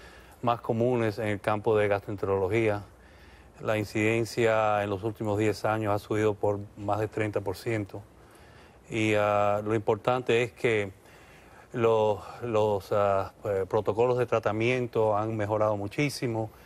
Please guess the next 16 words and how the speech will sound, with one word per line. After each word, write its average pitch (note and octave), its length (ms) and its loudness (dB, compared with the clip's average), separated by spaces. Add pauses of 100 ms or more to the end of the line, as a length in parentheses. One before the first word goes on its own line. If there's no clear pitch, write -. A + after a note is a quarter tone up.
(480)
y, A2 640 0
y A2+ 120 -4
también A#2+ 580 0
lo G#2 100 0
que A2 80 0
ha G#2+ 60 2
mejorado, G#2+ 800 2
eh, G#2+ 180 0
muchísimo G2+ 580 -4
ha F#2+ 60 0
sido G#2+ 380 2
la G2 240 -2
identificación G#2 880 -2
de G2 140 -4
esta G2+ 240 -4
enfermedad G2 640 -2